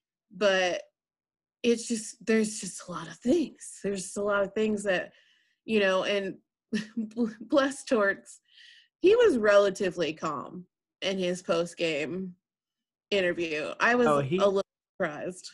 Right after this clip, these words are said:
Speaker 2: he could have gone coastal. Like, I think it was, it, it might have been against Winnipeg last year that Elvis had his "oh shit" moment where he, like, lost us the game because he tried to play the pl-, puck and passed, like, turned it over and created an odd man rush against him, and he just wasn't able to get in position for it. I think it was.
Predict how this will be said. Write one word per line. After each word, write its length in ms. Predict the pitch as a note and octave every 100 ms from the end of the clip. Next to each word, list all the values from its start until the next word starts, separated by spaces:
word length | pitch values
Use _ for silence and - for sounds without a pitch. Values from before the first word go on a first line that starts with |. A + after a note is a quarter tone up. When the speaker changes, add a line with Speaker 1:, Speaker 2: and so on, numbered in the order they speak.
| -
Speaker 2:
he 100 | A3
could 160 | B3
have 100 | A3
gone 240 | E3 C#3+ C3+
coastal. 560 | - D3 D3+ D3+ C3 A#2+
Like, 160 | B2
I 80 | C#3+
think 220 | D#3+ C4
it 160 | A3 - -
was, 180 | F3 E3
it, 160 | D#3 -
it 100 | F3+
might 200 | F3+ F#3
have 100 | G3
been 140 | E3+
against 380 | C#3+ C3+ C#3+ C#3
Winnipeg 420 | C3+ B2 C3 B2
last 420 | A#2+ B2 B2 -
year 320 | B2+ A#2+ A#2+ A#2+ _ - _ -
that 180 | C3 -
Elvis 300 | C3 C3+ C3+
had 200 | C#3 C3
his 200 | C3 B2
"oh 120 | B2+
shit" 240 | B2+ C3+ B2
moment 300 | C3 C3 B2
where 120 | B2+
he, 140 | C3+
like, 400 | C3 A#2+ A2+ A2+ _ _ _ _ _ -
lost 340 | C3+ C3 C3 -
us 160 | B2+
the 100 | -
game 400 | B2+ B2 B2 B2
because 300 | B2 B2 B2+
he 60 | A#2+
tried 200 | A#2+ B2
to 60 | A#2+
play 200 | B2+ B2
the 80 | A#2+
pl-, 280 | - A#2+ - -
puck 240 | B2+ A#2+
and 100 | A#2+
passed, 320 | B2 B2 A#2 B2
like, 220 | A#2+ A#2+
turned 200 | C3 B2+
it 80 | A#2+
over 480 | A#2+ B2 B2 B2 B2
and 180 | A#2 A2+
created 260 | C3 B2+
an 80 | A#2+
odd 240 | A2+ A#2+ B2
man 220 | B2 A#2+
rush 300 | A#2+ A#2+ -
against 400 | A#2 A#2 B2 -
him, 320 | A#2+ A#2+ B2
and 100 | B2
he 60 | A#2+
just 200 | A#2+ B2
wasn't 200 | A#2 A#2+
able 160 | A#2+
to 80 | A#2+
get 120 | A#2+
in 80 | A#2+
position 340 | A#2+ A#2+ A#2 B2
for 200 | C3 C3
it. 60 |
I 100 | A#2+
think 280 | C#3 B3 C4
it 100 | A2
was. 360 | C#3+ C3+ A#2